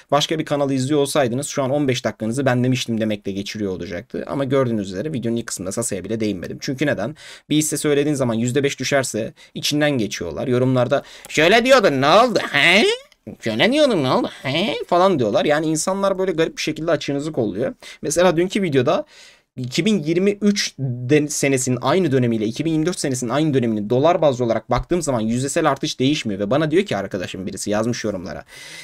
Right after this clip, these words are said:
"Ee, siyaset bilimi mezun olunca, eşit ağırlıkçı olunca böyle oluyor. Ha,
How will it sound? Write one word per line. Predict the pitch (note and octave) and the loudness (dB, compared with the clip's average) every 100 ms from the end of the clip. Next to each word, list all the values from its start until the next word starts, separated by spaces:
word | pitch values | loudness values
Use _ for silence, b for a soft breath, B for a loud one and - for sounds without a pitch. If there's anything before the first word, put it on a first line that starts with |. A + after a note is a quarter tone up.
| B | B
"Ee, | - C3+ D#3 D#3+ D#3 C#3 G#2+ - | 4 6 8 8 8 8 4 0
siyaset | - C#3+ C#3 E3 D#3 | 0 6 6 4 2
bilimi | D#3 E3 | 4 4
mezun | E3 E3 D3+ | 6 4 4
olunca, | E3 G#3 F#3 | 4 6 4
eşit | D#3 D#3 | 4 6
ağırlıkçı | E3+ E3+ E3+ F3+ | 8 8 8 6
olunca | G#3+ G3 | 8 8
böyle | F3 G#3 | 8 10
oluyor. | F#3+ D3+ | 10 8
Ha, | - G3+ | 8 6